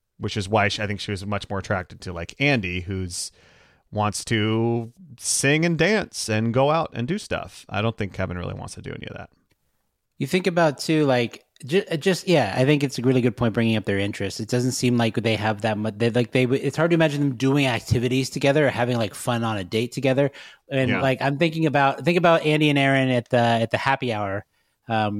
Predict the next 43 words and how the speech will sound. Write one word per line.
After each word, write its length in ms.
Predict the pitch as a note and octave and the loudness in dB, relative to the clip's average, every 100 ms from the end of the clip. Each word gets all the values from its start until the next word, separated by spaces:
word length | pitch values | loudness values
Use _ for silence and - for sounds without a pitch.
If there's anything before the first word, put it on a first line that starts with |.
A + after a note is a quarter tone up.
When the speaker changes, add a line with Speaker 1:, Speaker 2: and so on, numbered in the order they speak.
| A2 | -6
Speaker 1:
Mm-hmm. 100 | G#2+ | -4
Speaker 2:
when 80 | B2 | -4
they're 100 | A2+ | -2
playing 160 | B2 | -2
all 80 | A2+ | 0
the 140 | A2 G2 | -2 -2
arcade 320 | - G3 E3+ | 2 4 6
games 240 | E3+ D#3 | 4 2
together 280 | D3+ D3 C#3+ | 2 2 4
and 80 | C3 | 2
they 60 | B2 | 0
seem 180 | C3+ | -2
to 60 | A#2 | 0
be 80 | A#2 | 0
having 260 | G#2+ G2+ | 0 -4
fun. 360 | - C3 B2 A2+ | 0 2 2 2
And 140 | G2+ - - - _ | -2 -6 -20 -20 _
they 80 | C#3 | -2
kind 200 | C#3+ D3+ | 2 2
of 140 | C#3+ A#2+ | 2 2
joke 240 | C#3+ C#3 | 0 2
around. 240 | C#3+ C#3 | 2 2
Eventually, 520 | D3 E3+ D#3 D#3+ D3+ C#3 | 2 2 2 2 2 4
Aaron 300 | C#3+ C#3 B2+ | 4 2 2
breaks 300 | C3+ B2 B2+ | 0 0 -2
him 120 | A#2 | 0
down 240 | B2 A#2+ | 2 2
and 100 | A2+ | 0
says, 240 | - G#2+ - _ _ | -4 -8 -10 _ _
"You 140 | G3+ A3+ | 4 6
love 260 | E3 C#3+ | 6 4
the 80 | B2 | 0
drama. 320 | B2 A#2+ A2 | 0 0 2
You're 140 | A#2 D3 | 4 4
a 100 | C3 | 4
total 260 | C#3+ A#2 | 2 2
drama 300 | G2+ A2+ G2+ F#2+ | 0 -2 -2 -6
queen." 280 | - F2+ - _ _ - | -8 -10 -10 _ _ -4
Speaker 1:
Yeah, 280 | A#3 A2 G#2 | 0 2 0
Speaker 2:
Um, 100 | G2+ | 0
Speaker 1:
yes, 460 | A#2+ F#2 - - _ _ | 0 -2 -10 -12 _ _
yes. 220 | B2 G2 E3 | -4 0 4
Speaker 2:
Or 300 | E3 D#3+ | 6 6